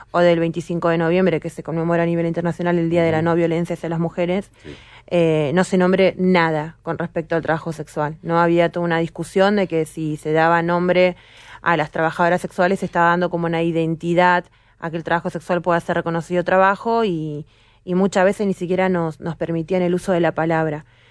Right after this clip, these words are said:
Speaker 1: De un tiempo a esta parte y con la irru-, irrupción del un-, Ni Una Menos en el dos mil quince, eso cambió. Eh, hoy hay un rechazo hacia quienes quieren excluir,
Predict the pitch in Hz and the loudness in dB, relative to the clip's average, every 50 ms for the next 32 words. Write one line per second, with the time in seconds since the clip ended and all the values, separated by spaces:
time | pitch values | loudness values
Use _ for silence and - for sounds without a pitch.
0 | _ _ _ _ _ - 185 170 156 190 196 208 214 - 214 196 180 214 220 226 | _ _ _ _ _ -10 -8 -4 -2 0 2 2 2 2 0 0 2 2 2 0
1 | 196 214 - 185 180 175 175 165 180 170 - - 185 185 175 180 185 170 - 190 | 0 -4 -4 -4 -2 -2 -2 -2 -4 -6 -6 -6 -4 -2 -2 -2 -4 -6 -4 -4
2 | 185 196 196 196 190 185 180 170 190 190 190 196 202 190 185 202 220 226 214 202 | -2 0 0 0 0 0 0 0 2 2 2 2 2 2 2 2 2 4 2 2
3 | 185 170 - 175 175 170 175 170 190 196 190 175 - 214 220 220 202 - 226 208 | 0 0 -2 -4 -4 -2 -2 0 0 0 0 -2 -2 -2 0 0 0 0 0 -2
4 | - - 196 185 175 196 180 165 160 160 160 175 165 160 165 - _ _ _ _ | -2 -4 -6 -6 -6 -4 -4 -4 -4 -2 -2 -2 -2 -2 -4 -8 _ _ _ _
5 | _ _ _ _ _ _ - - 170 170 165 160 160 156 156 156 - - - 190 | _ _ _ _ _ _ -8 -4 -2 0 0 0 0 -2 -4 -6 -6 -2 2 2
6 | 208 220 214 202 202 202 202 202 190 208 202 - - 202 208 202 - 233 226 - | 4 6 6 4 4 4 2 0 0 0 -2 0 2 2 2 2 0 0 0 0
7 | 233 - - 170 160 - 185 185 190 180 - 190 175 170 170 165 - - 180 160 | 0 -2 -4 -6 -6 -4 -2 -2 -2 -2 -2 -2 -2 -2 -2 -2 -4 -4 -2 0
8 | 165 165 147 143 - | 0 0 0 -2 -6